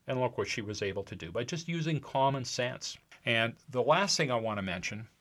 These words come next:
is that it's been inevitably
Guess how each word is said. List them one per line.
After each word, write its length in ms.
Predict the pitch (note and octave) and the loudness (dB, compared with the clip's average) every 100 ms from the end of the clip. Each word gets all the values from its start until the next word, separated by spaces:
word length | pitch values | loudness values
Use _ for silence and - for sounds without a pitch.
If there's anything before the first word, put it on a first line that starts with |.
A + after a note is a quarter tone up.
| - - - _ - | -20 -20 -20 _ 2
is 540 | A2+ A2+ A2 A2 - | 4 4 2 0 0
that 240 | B2 A#2 - _ _ _ _ _ _ _ _ | 0 0 -4 _ _ _ _ _ _ _ _
it's 280 | - C3 - | -8 -6 -6
been 320 | - C3+ B2 A2 G#2 - - _ _ _ _ _ _ - | -6 -2 -2 -4 -10 -20 -20 _ _ _ _ _ _ -6
inevitably 880 | A#2+ C3+ F3 D3 G#2+ G#2 G2 G2+ | 0 4 4 6 4 2 -4 -6